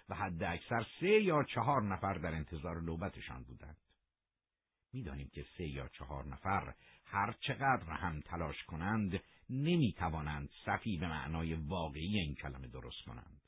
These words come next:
رئیس حزب میانه رو گفت: "همانطور که قبلاً گفتم، این بار آراء ممتنع زیاد خواهد شد. به احتمال زیاد چاره‌ای جز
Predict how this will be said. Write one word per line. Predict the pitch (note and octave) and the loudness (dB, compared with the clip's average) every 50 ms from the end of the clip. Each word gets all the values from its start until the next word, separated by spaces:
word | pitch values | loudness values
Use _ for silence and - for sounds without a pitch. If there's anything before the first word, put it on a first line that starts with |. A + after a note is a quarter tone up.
| _ _ _ _ _ _ _ _ _ _ _ _ _ _ _ _ _ _ _ _ _ _ _ _ _ _ | _ _ _ _ _ _ _ _ _ _ _ _ _ _ _ _ _ _ _ _ _ _ _ _ _ _
رئیس | - - F2 B2+ E3 E3 - | -4 -2 0 0 0 -2 -2
حزب | F3 D#3+ E3 D#3 D3 | 0 0 0 0 0
میانه | D#3+ D#3+ D#3 D3+ D3+ D3+ D3 | 0 0 2 2 2 2 2
رو | C#3 C3+ C3+ C3+ | 0 0 0 0
گفت: | C#3 C#3+ D3 - _ - _ - - _ _ - | 0 -2 -2 -4 _ -20 _ -20 -20 _ _ -10
"همانطور | - D2 D2 C#2+ D2 - - E2 D#2 - | -6 -4 -4 -4 -4 -4 -4 -4 -4 -4
که | - D2 | -6 -10
قبلاً | - - C#2+ C#2 - _ - D2 C2 C2+ C2 B1 | -8 -8 -10 -10 -10 _ -8 -8 -6 -6 -6 -4
گفتم، | D#2+ D#2 - - - E2+ F#2+ G#2 G#2+ A2 G#2+ A2 - | -6 -6 -6 -6 -4 -2 0 2 2 2 2 0 0
این | F2 F2 E2 D#2+ | 0 0 2 2
بار | E2 F#2 F#2+ G2 G#2+ - - | 2 2 2 2 0 -2 -2
آراء | F2+ E2+ D#2+ D2+ D2+ D2 - D#2 | -2 -2 -2 0 -2 -2 -2 -2
ممتنع | D#2 C#2+ D2 D#2 C#2+ C2 - - C#2+ D2 F#2 - - _ - - | -2 0 0 0 -2 -2 -4 -6 -8 -6 -8 -10 -12 _ -10 -8
زیاد | F#2+ F#2+ G2 G#2 F2+ - | -6 -4 -4 -6 -8 -8
خواهد | - - D#2 D#2+ - - | -10 -12 -12 -12 -14 -16
شد. | - - D#2 D2 C#2 - D2 - _ _ - _ _ _ _ - | -14 -14 -14 -16 -16 -18 -20 -20 _ _ -20 _ _ _ _ -12
به | F2 - | -10 -10
احتمال | - - _ _ _ - - F2+ D#2+ F2 G2+ B2+ D3 D3+ D3+ | -10 -14 _ _ _ -6 -4 -2 -2 -2 -2 -2 -2 -2 -2
زیاد | C#3 C3 C3+ C3 B2 B2+ C3 B2 - A#2 - - - - _ _ | -2 -2 -2 0 0 0 -2 -2 -4 -10 -12 -14 -20 -20 _ _
چاره‌ای | - - E2 D#2 D#2+ F2+ A2 A2 G2 D#2+ C#2+ C#2+ | -8 -4 -4 -4 -2 -2 -2 -2 -2 -2 -2 2
جز | F2+ C3+ D#3+ | 2 2 2